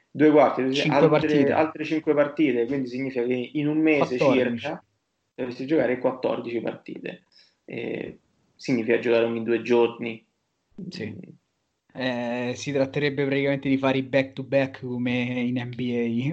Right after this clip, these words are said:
Speaker 2: A. Purtroppo il calcio non è l'N B A, questo
Speaker 1: No, beh, allora giochi,
Speaker 2: è
Speaker 1: fai gli shootout <laughs> o fai, non so, cioè, nel senso, a questo punto diventa veramente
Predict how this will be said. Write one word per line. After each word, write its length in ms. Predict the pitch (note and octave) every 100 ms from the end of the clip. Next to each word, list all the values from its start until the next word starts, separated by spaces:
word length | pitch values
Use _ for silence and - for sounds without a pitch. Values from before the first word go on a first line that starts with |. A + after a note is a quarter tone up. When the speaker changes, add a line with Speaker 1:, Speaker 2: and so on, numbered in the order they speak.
| D#3+
Speaker 2:
A. 60 |
Purtroppo 600 | - B2+ - C#3+ C3+ -
il 120 | C3 B2+
calcio 400 | D3 D3 - B2
non 100 | B2
è 80 |
l'N 260 | B2+ B2+ A#2
B 140 | A#2+
A, 280 | C3+ A#2 A2
questo 280 | A#2 A#2 D#3
Speaker 1:
No, 60 | A2
beh, 200 | A2 - -
allora 400 | B2+ D3 A2+ A#2+
giochi, 280 | B2+ C#3 -
Speaker 2:
è 20 |
Speaker 1:
fai 160 | C#3 A#2+
gli 80 | B2+
shootout 680 | B2+ F3 D3+ C#3+ D#3 D3+ F#3
<laughs> 1400 | D3 C3 - C3 E3+ - F#3+ F3 - - F3+ - E3+ -
o 120 | C#3+
fai, 360 | C#3+ D#3 C#3 C#3
non 160 | C#3
so, 260 | C#3 F3 -
cioè, 280 | - - -
nel 180 | B2+ B2
senso, 280 | C#3 C3+ C3
a 60 |
questo 300 | C#3 B2+ C3+
punto 380 | C3+ D#3+ D#3 B2+
diventa 400 | A#2 A#2+ A2+ A#2+
veramente 720 | A#2 A#2+ A#2+ A2+ B2 A2+ A#2